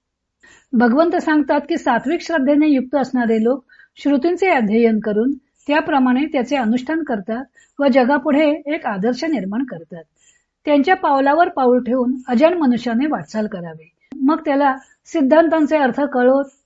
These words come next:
की न कळोत, त्याने शास्त्राध्ययन केलेले असो वा नसो, पण थोरांचे पाहून जो स्वतःचा आचार ठरवतो व त्याप्रमाणे वागतो,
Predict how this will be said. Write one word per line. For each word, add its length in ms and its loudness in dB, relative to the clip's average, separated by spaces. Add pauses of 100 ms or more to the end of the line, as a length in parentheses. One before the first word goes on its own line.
की 100 0
न 240 0
कळोत, 240 -12 (500)
त्याने 240 4
शास्त्राध्ययन 680 0
केलेले 400 2
असो 500 -4 (280)
वा 120 -2
नसो, 440 -8 (360)
पण 200 0
थोरांचे 440 2
पाहून 380 2
जो 160 0
स्वतःचा 520 0
आचार 360 -4
ठरवतो 520 -4 (380)
व 80 0
त्याप्रमाणे 640 2
वागतो, 460 -6